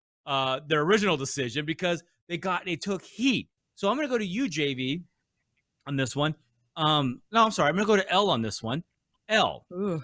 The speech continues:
Speaker 1: So the heat
Speaker 2: dangerous.
Speaker 1: that these parents brought
Speaker 2: Yeah.
Speaker 1: is, is turning out to be effective. So how do
Speaker 2: Yes.
Speaker 1: we harness this to guide people, to give them the, the, the, the, uh, the ability, the, the,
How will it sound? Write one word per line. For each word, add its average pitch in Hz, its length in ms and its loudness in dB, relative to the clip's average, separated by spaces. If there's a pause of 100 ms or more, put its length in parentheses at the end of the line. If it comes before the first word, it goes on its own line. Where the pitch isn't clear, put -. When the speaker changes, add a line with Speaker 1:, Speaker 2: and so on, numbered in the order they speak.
Speaker 1:
So 190 220 4
the 165 120 2
heat 269 340 2
Speaker 2:
dangerous. 151 220 -6
Speaker 1:
that 196 120 -6
these 175 180 -6
parents 185 420 0 (220)
brought 143 400 0 (1400)
Speaker 2:
Yeah. 196 240 4 (120)
Speaker 1:
is, 139 260 -4
is 175 120 -2
turning 190 220 -2
out 185 60 0 (220)
to 180 60 -8
be 135 60 -2
effective. - 920 -6 (380)
So 185 120 -2
how 214 260 2
do 302 220 6
Speaker 2:
Yes. 220 160 6
Speaker 1:
we 127 340 0 (260)
harness 226 540 -6
this 160 160 -4
to 160 120 -4
guide 170 420 0
people, 165 240 -6
to 139 80 -8
give 165 220 -2
them 175 200 0
the, 143 260 0 (300)
the, 143 420 0
the, 131 480 0 (160)
the, 135 300 0
uh, 120 400 -2
the 135 120 -2
ability, 170 640 2
the, 139 160 2
the, 120 240 -2